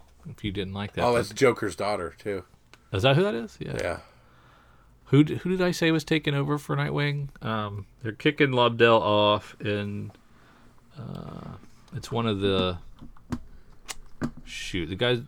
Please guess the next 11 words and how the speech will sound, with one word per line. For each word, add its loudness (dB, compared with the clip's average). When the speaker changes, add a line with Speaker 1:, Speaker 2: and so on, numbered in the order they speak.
Speaker 1:
the -2
g-, -12
Jurgens, 6
Dan -2
Jurgens, 0
I -6
think. -6
Speaker 2:
Oh, 4
Speaker 1:
is 0
Speaker 2:
okay. 0
Speaker 1:
coming. -4